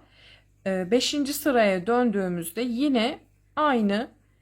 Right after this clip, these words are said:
ilk sırada yapmış olduğumuz işleme devam edeceğiz. Şimdi ön tarafa geldiğimizde bakın, şurada haroşa örgü görüyorsunuz.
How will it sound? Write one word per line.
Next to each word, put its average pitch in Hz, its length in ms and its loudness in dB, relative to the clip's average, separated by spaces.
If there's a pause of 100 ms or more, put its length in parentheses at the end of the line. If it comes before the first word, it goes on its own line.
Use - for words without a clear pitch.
(300)
ilk 311 220 -4
sırada 196 380 0
yapmış 220 480 0
olduğumuz 240 680 -2
işleme 233 480 -2
devam 202 380 2
edeceğiz. 170 600 -4 (1900)
Şimdi 294 300 -2
ön 330 200 4
tarafa 330 320 2
geldiğimizde 277 840 0
bakın, 240 400 -2 (500)
şurada 240 760 2 (260)
haroşa 320 540 0
örgü 247 420 2
görüyorsunuz. 170 960 -2